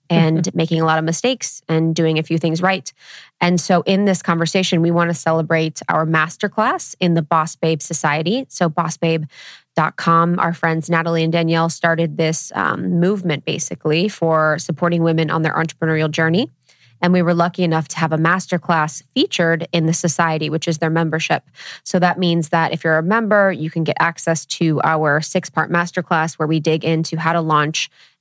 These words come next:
Speaker 1: and grow a podcast.
Speaker 2: Yeah, it was super, super fun to film. It kind of reminded Krista and I of, like, the importance of these very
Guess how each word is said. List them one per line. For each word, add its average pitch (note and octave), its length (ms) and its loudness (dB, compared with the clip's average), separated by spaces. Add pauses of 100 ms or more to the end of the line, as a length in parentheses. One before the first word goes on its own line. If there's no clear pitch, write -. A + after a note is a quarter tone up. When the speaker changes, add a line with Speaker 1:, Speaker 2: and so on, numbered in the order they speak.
Speaker 1:
and E3+ 200 2
grow D#3 380 2
a - 120 -4
podcast. - 800 -6 (160)
Speaker 2:
Yeah, E3+ 340 2
it F3+ 60 2
was F#3 160 2
super, A3 520 0
super F#3 360 -2
fun E3 460 0
to F3+ 100 -4
film. E3 260 0
It D#3 80 0
kind B3 220 -2
of C4+ 60 2
reminded E3 400 0
Krista - 260 -4
and E3 160 2
I D#3 240 0
of, D#3+ 340 0
like, D3+ 380 -2 (580)
the F#3 160 2
importance F3+ 640 -2 (100)
of F#3 320 2
these E3+ 280 0
very F#3 800 2